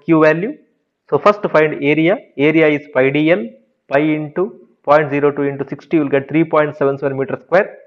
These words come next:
Then we have to find out L M T D, L M T D temperature for counter flow. Delta T one and delta T two values thirty and twenty degree Celsius. And finally you will get L M T D as twenty-four point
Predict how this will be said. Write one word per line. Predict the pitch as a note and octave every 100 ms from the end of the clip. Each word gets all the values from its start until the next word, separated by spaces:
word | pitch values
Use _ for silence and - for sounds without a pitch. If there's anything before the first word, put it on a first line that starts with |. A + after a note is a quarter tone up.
| _ _ _
Then | C3 G3+ A#3 E3
we |
have | D#3 E3 E3+
to | D#3+
find | D#3 E3 F3+
out | F#3+ G#3 - -
L | C#3 D#3
M | F3 F3
T | F3+ F3
D, | A3+ - _ _ _ _ _ _ _ _ _ _
L | C3+ D#3
M | E3+ E3+
T | E3
D | D#3+
temperature | D#3+ D#3 D#3 D#3 D#3 F#3+ - _ _
for | D3+
counter | D3 D3 D3+ E3
flow. | - E3+ A#3 _ _ _ _ _ _ -
Delta | D3 D#3 E3 E3
T | E3
one | D#3+ D#3
and | D3
delta | D3 D#3+ D#3+
T | D#3+
two | D#3
values | D3 D3 D3+ D3 _ _ C#3+
thirty | C#3+ D#3+ D#3
and | D3
twenty | D3 D#3+
degree | D3+
Celsius. | D3+ E3 D#3+ F#3 G#3 - _ _ _ _ _ _ -
And | D3 C#3+
finally | D3 E3+ E3+ D#3
you | D3
will | C3+
get | C#3 C3+ C#3 C#3 _ _ _ _ _ -
L | C#3 F3
M | F#3
T | E3 D3
D | C#3
as | C3 C3+ -
twenty-four | D3+ D#3+ - D3
point | - C3+ C3 B2+